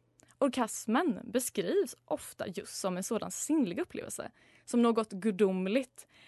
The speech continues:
magiskt, nästintill utomkroppsligt. Med andra ord så rör sig skriet mot orgasmens peak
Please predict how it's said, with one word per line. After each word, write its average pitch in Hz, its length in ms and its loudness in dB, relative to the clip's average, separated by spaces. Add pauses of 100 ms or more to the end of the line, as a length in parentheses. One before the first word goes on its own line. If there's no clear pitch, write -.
magiskt, 208 720 4
nästintill 208 920 0
utomkroppsligt. 214 1080 0 (1080)
Med 226 240 6
andra 247 460 4
ord 233 380 0
så 214 160 -2
rör 202 220 4
sig 202 160 -4
skriet 185 420 -2
mot 226 540 4
orgasmens 196 640 -2
peak 214 600 -2